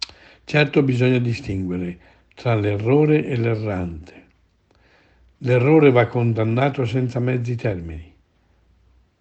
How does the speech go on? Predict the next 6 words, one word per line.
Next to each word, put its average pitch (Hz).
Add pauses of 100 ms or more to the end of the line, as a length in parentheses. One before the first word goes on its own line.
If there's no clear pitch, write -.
(200)
La 110
persona 113
che 104
sbaglia 95
va 98
compresa, 98